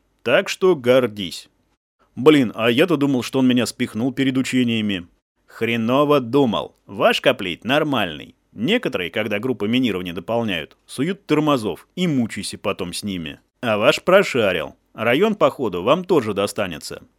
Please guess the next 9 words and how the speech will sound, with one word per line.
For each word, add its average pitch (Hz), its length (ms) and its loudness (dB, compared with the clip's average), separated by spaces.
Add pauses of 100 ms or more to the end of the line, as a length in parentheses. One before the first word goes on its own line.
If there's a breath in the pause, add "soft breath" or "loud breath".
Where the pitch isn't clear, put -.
(160)
Поэтому 139 380 2
разведчик 135 520 0
с 113 40 -10
головника, 131 800 0
уже 120 220 -2
прошарившийся 120 720 0
по 117 100 -8
побережью 123 560 0
ножками, 95 480 -4